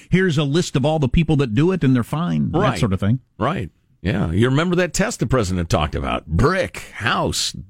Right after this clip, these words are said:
Speaker 2: dog,
Speaker 1: Right.
Speaker 2: pony. You know,
Speaker 1: Exactly.
Speaker 2: if you're doing poorly at that, you, you ought to get treated. Uh, how about the whole, did you see Bret Baier interviewing Mike Pence yesterday where he
Speaker 1: Yeah, I
Speaker 2: asked
Speaker 1: s-, I fast-forwarded through all that.
Speaker 2: Ugh.
Speaker 1: Mike Pence kind of, uh, wears me out.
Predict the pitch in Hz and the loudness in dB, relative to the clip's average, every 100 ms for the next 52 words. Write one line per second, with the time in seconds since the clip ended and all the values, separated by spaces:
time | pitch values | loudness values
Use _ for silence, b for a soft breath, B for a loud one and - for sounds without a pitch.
0 | - 175 196 147 110 82 110 151 214 165 | -2 0 0 0 0 2 4 4 4 2
1 | 73 - 110 131 127 101 85 b b - | -2 0 2 2 2 -2 -4 b b -4
2 | 110 139 123 101 127 165 151 135 175 190 | 0 2 2 2 2 2 2 2 2 2
3 | 127 156 247 185 165 165 151 123 139 143 | 2 0 0 0 0 2 2 2 0 0
4 | 185 - 214 175 B B B - 143 - | -2 0 0 0 B B B -4 -2 0
5 | 147 - 349 403 392 320 233 262 185 220 | 0 2 0 0 0 0 2 2 2 0
6 | 254 381 370 226 247 202 196 185 170 160 | 0 -2 0 0 0 2 2 2 2 2
7 | 156 147 113 127 - 135 120 135 127 131 | 4 2 2 0 -2 -2 0 0 0 2
8 | 120 117 87 b b b b - 80 82 | 2 4 2 b b b b 2 4 4
9 | 90 - - 110 - 113 - - 98 85 | 2 0 -2 0 0 0 0 0 2 2
10 | 87 - 92 80 76 135 113 B B B | 0 2 2 2 2 2 0 B B B
11 | B 110 123 - 120 107 110 101 87 87 | B 2 2 2 0 0 0 2 2 2
12 | 85 101 90 101 95 95 | 2 2 2 2 2 2